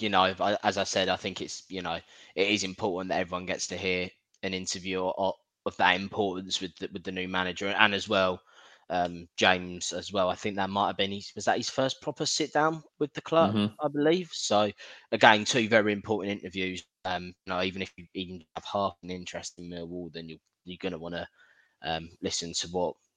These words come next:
Speaker 1: you know, arguably the two most important people in the club are gonna wanna say.
Speaker 2: Absolutely. And, well, we spoke about the fact that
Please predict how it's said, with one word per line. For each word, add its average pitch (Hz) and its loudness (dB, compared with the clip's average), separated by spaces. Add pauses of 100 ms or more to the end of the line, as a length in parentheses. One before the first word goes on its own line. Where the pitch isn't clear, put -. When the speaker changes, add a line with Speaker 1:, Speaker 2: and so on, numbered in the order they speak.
(180)
Speaker 1:
you 92 -4
know, 82 -6 (240)
arguably 92 0
the 90 -6
two 98 0
most 92 -2
important 90 -6
people 92 -4
in 87 -8
the 87 -8
club 95 0
are 92 -2 (280)
gonna 95 -4
wanna 92 -4
say. 110 4 (1120)
Speaker 2:
Absolutely. 107 8
And, 127 8
well, 107 12 (400)
we 135 10
spoke 147 12
about 120 12
the 107 2
fact 110 10
that 98 4